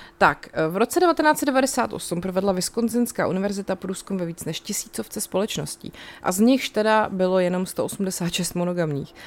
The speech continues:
Asi čtyři sta padesát tři mělo příležitostnou polygynii a v dalších pěti stech osmdesáti osmi byla zcela běžná. Pouze na č-, ve čtyřech se vyskytovala polyandrie, jo? Prostě ženský s víc chlapama se moc neto.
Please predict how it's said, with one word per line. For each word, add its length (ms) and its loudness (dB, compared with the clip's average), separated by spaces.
Asi 220 0
čtyři 240 2
sta 160 0
padesát 440 0
tři 320 0
mělo 280 0
příležitostnou 720 0
polygynii 880 -2
a 60 -6
v 60 -10
dalších 360 0
pěti 280 -4
stech 300 -6
osmdesáti 720 -4
osmi 280 -8
byla 280 -2
zcela 400 2
běžná. 460 0
Pouze 280 4
na 180 4
č-, 300 -12
ve 120 4
čtyřech 580 2
se 140 -4
vyskytovala 560 -2
polyandrie, 640 0
jo? 120 2
Prostě 360 -6
ženský 420 -2
s 40 -4
víc 160 -4
chlapama 360 -4
se 140 -8
moc 240 -6
neto. 260 -6